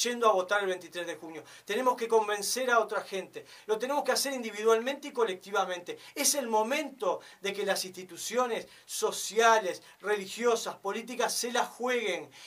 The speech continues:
Es el momento, hablando recién de la iglesia, que la iglesia, que lo dice claramente ahora la conferencia episcopal, se sume en cada uno de los lugares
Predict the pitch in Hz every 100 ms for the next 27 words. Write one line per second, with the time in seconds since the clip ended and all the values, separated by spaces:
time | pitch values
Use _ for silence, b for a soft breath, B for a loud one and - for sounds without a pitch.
0 | B 262 262 247 220 226 277 269 233 185
1 | 180 185 226 226 214 202 180 - 226 202
2 | 180 180 254 247 208 B B - 220 190
3 | 220 277 269 202 - 160 180 277 240 226
4 | 202 196 226 226 208 208 185 185 185 185
5 | 220 208 185 175 175 262 262 B B B
6 | B B - - - 220 - 302 302 262
7 | 247 233 - 190 190 - 285 277 233 262
8 | 277 233 202 185 185 233 247 220